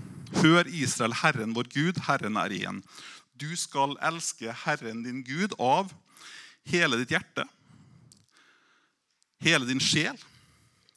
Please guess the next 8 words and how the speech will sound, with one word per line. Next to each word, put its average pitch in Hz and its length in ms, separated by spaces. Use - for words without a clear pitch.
hele 156 160
din 123 160
forstand 185 560
og 135 320
av 139 240
all 113 320
din 113 160
kraft.» - 540